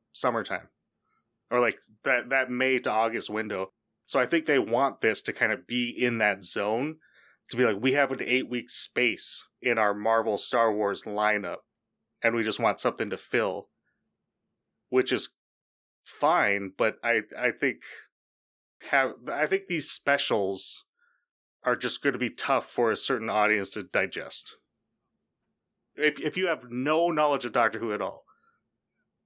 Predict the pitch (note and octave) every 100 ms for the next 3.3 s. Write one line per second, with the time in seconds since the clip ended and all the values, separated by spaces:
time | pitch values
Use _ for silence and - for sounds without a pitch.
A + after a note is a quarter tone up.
0 | _ _ - B2 G2+ C#3 B2 B2+ B2+ C3
1 | - B2 A2+ - C3 A2+ A2+ G2+ G2 G#2+
2 | F#2+ G2 G2+ G2+ - _ _ _ _ _
3 | - A#2